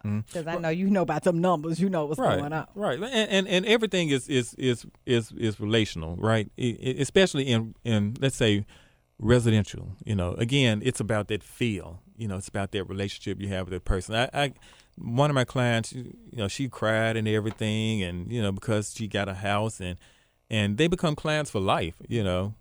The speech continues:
Speaker 1: You know, so you, you, you, you truly build a special relationship with your clients. You know, you get to know the mama.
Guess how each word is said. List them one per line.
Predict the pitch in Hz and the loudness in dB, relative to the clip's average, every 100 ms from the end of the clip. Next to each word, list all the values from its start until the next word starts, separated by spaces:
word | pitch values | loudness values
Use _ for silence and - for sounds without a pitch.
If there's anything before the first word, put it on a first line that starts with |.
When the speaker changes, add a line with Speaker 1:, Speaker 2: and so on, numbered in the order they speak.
| - _ | -20 _
Speaker 1:
You | 110 | -2
know, | 101 104 | 0 2
so | 120 | 2
you, | 127 156 | 2 0
you, | 147 135 131 110 | -2 -4 -4 -8
you, | 135 127 123 | -2 0 -2
you | 123 117 | -4 -6
truly | - 175 175 | -4 -2 -2
build | 110 123 117 113 107 | 0 2 4 2 0
a | 104 | -6
special | - - 151 110 | -4 0 0 0
relationship | 107 127 113 - 98 | 0 0 -2 -4 -4
with | 92 98 | -4 -6
your | 101 | -6
clients. | 139 175 - - - | -6 -8 -10 -12 -10
You | 92 | -6
know, | 95 | -2
you | 117 | 0
get | 117 113 - | 2 0 2
to | 110 | 0
know | 107 107 | 2 2
the | 101 | 0
mama. | 90 101 117 123 123 120 | -2 0 2 2 0 -2